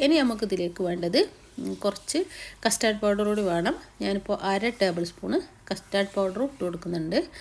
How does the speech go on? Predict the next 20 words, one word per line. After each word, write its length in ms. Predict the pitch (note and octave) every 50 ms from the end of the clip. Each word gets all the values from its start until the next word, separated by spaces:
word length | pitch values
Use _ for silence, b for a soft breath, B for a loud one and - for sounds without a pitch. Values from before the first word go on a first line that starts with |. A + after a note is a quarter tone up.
| B B
അപ്പോൾ 180 | B B - F3+
അടിപൊളി 380 | F3+ F3 - G3 G3 G3 G#3 F#3+
ഒരു 120 | F#3+ F#3 -
ടേസ്റ്റ് 340 | - F#3 F#3 F3+ - - G3
ആയിരിക്കും 240 | F3+ F3 F#3 F3+
നമ്മളെ 280 | F3+ F3 F3 F3 F3+ E3+
ഈ 120 | E3 A3 D#4+ - - -
ബിസ്ക്കറ്റിക്ക്. 640 | - E3+ E3+ - - F#3 F3 F3 F#3 E3+ - C#4+ E4 E4 - -
നല്ല 320 | - G3 F3 F#3 G3 G#3 A3
ടേസ്റ്റ് 340 | G#3+ G#3 F#3 F#3 - - G3
ആയി 80 | F#3+
കട്ടൻ 300 | F#3 - F#3+ F3+ F3 F3+ F3+
ചായയുടെ 260 | F#3 F3+ F#3 F#3 F#3
കൂടെ 200 | F#3 F#3 F3+ F#3
കുത്തി 320 | F3+ - F3+ F3 - F#3
കഴിക്കാൻ 360 | F3 - F3+ E3+ F3 - F3
അടിപൊളി 360 | E3+ E3+ F3 F3+ F#3 F#3 F#3+ F3+
ടേസ്റ്റ് 340 | - F3+ E3+ E3+ - -
ആട്ടോ 140 | F3+ E3+ F3
അത്. 140 | E3 G3 D4+